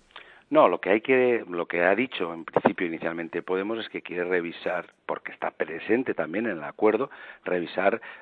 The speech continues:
eh, el, el acuerdo para intentar mejorar algunos de los aspectos que están con-, contemplados en el mismo. Pero es que el propio acuerdo, mm, ya tiene sus vías de, de reforma y sus vías de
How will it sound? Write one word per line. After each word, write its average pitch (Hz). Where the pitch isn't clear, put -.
eh, 82
el, 67
el 143
acuerdo 147
para 85
intentar 80
mejorar 87
algunos 87
de 92
los 80
aspectos 80
que -
están 82
con-, 76
contemplados 92
en 76
el 73
mismo. 104
Pero 95
es 104
que -
el 143
propio 135
acuerdo, 131
mm, 90
ya 123
tiene 107
sus 85
vías 101
de, 98
de 147
reforma 143
y 151
sus 80
vías 101
de 95